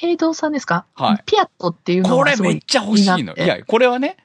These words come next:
Speaker 2: あの、いずれ買うつもりなんですよ。だから、
Speaker 1: はい。
Speaker 2: ほんと欲しいものリストだから。
Speaker 1: ピアットって名前だけじゃ分かんないと思うんですけども、
Speaker 2: はい。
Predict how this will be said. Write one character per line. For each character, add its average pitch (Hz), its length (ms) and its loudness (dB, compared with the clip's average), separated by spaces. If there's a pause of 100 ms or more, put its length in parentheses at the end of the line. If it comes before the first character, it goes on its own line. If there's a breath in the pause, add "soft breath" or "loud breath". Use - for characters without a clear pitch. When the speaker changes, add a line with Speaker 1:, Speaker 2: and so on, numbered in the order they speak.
Speaker 2:
あ 127 100 -6
の、 110 380 -8
い 160 100 -2
ず 214 140 -6
れ 226 60 0
買 160 200 0
う 175 60 -2
つ 175 120 -14
も 170 120 -4
り 165 80 -12
な 139 120 -8
ん - 40 -16
で - 80 -20
す - 80 -20
よ。 - 100 -20
だ 107 80 -6
か 226 60 0
ら、 - 60 -4
Speaker 1:
は - 40 -16
い。 - 20 -4
Speaker 2:
ほ 226 120 2
ん 220 40 -2
と - 80 -2
欲 392 160 4
し 254 120 -2
い 277 100 4
も 220 100 0
の 208 120 2
リ 208 80 0
ス 233 60 4
ト 277 60 -2
だ 330 60 2
か 339 80 4
ら。 349 60 2
Speaker 1:
ピ 349 40 -2
ア 349 40 -2
ッ - 0 -
ト - 0 -
っ - 0 -
て 349 80 -4
名 - 0 -
前 - 80 -8
だ 320 120 0
け 370 120 -6
じ 254 80 -4
ゃ 202 100 0
分 202 200 -4
か 269 120 0
ん 269 60 -4
な 233 100 -4
い 208 60 -6
と 180 160 -2
思 196 220 -6
う 185 40 -4
ん 170 40 -6
で 165 100 -6
す 107 100 -12
け 170 80 -4
ど 170 120 -4
も、 190 200 -4
Speaker 2:
は - 80 -12
い。 - 40 -20